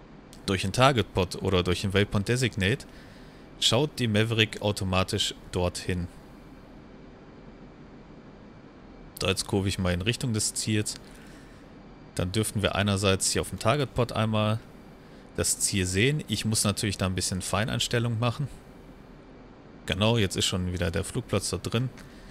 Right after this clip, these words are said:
Sense of Interest geht jetzt hier einmal auf den Bildschirm und ich zoome einmal ran, um mir ein gewisses rauszusuchen, wie den hier zum Beispiel, den Kollegen. Ist als Ziel markiert.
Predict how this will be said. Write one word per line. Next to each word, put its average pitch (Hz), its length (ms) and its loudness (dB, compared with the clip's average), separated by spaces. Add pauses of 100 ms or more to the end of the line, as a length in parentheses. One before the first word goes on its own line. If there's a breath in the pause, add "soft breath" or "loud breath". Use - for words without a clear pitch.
(240 loud breath)
Sense 113 260 2
of 98 140 2
Interest 98 480 0
geht 95 160 0
jetzt - 180 0
hier - 120 0
einmal 92 180 -2
auf - 80 -6
den 110 220 0
Bildschirm 107 560 2
und 101 160 0
ich 98 140 -2
zoome 98 280 0
einmal 90 280 4
ran, 117 280 2
um 95 180 -2
mir 90 260 2 (1200 loud breath)
ein 87 360 -2
gewisses 87 500 -2
rauszusuchen, 117 720 2
wie 87 80 0
den 107 220 0
hier 107 160 0
zum 104 160 -2
Beispiel, 95 360 0
den 95 140 0
Kollegen. 90 440 0 (1080)
Ist - 140 6
als 92 200 2
Ziel 107 140 2
markiert. 120 520 0